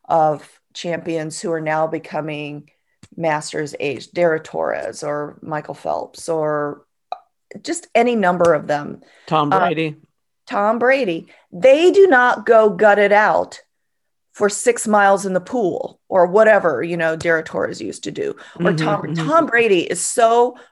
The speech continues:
Speaker 1: regimented in his regiment. I mean, he's developed an entire program about it, T B twelve or whatever. So, I mean, you have to not just go gut it out. You have to be con-,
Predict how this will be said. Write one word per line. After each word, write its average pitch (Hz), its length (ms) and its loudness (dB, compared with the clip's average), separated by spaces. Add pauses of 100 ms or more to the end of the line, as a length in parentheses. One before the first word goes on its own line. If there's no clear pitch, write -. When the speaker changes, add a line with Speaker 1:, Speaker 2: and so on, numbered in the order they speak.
Speaker 1:
regimented 175 1000 0 (260)
in 185 140 0
his 196 500 -2 (400)
regiment. 165 640 -2 (400)
I 202 80 -4
mean, 226 160 -2
he's 247 200 -2
developed 233 400 4
an 208 80 -2
entire 214 800 2 (160)
program 165 420 -2
about 156 280 2
it, 143 120 -2
T 226 140 -8
B 220 340 -6
twelve - 480 0
or 92 120 -2
whatever. 131 500 -4 (600)
So, 269 340 4
I 254 80 2
mean, 254 360 -6 (520)
you 262 200 2
have 269 500 -2
to 220 220 -6
not 190 300 2
just - 180 -8
go 208 120 2
gut 202 200 4
it 208 120 0
out. 226 280 4
You 170 120 -4
have 165 300 -4
to 170 80 -6
be 185 180 -6
con-, 196 260 -10